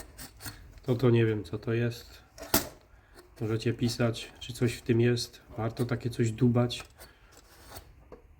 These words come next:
czy nie. A bok. I tak. Płytka z zasilacza jakiegoś.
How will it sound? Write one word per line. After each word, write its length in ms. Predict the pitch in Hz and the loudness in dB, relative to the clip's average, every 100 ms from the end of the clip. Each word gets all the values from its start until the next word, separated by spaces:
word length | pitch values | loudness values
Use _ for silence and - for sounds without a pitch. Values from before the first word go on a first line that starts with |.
| _ | _
czy 160 | - 113 | -6 -2
nie. 240 | 107 113 113 - - - - - - - - - - - - - - | 0 0 -2 -10 -20 -20 -20 -12 -8 -8 -12 -20 -20 -20 -20 -20 -16
A 80 | - | -12
bok. 360 | 113 135 139 - - - - - - - - - - - - - - - - - - - - - - | -4 -2 0 0 0 0 -6 -10 -14 -18 -20 -20 -20 -20 -20 -20 -20 -16 -14 -8 -4 -2 -2 -4 -8
I 40 | |
tak. 440 | - - - - - - - - - - - - - - - - - | -12 -12 -14 -16 -20 -20 -20 -20 -20 -18 -18 -20 -20 -20 -20 -16 0
Płytka 360 | 123 123 127 | 2 2 0
z 60 | 107 | 2
zasilacza 640 | 113 107 120 113 107 113 | 0 0 0 0 0 -4
jakiegoś. 720 | 110 107 113 104 120 117 - | -4 -4 -6 -2 -4 -4 -10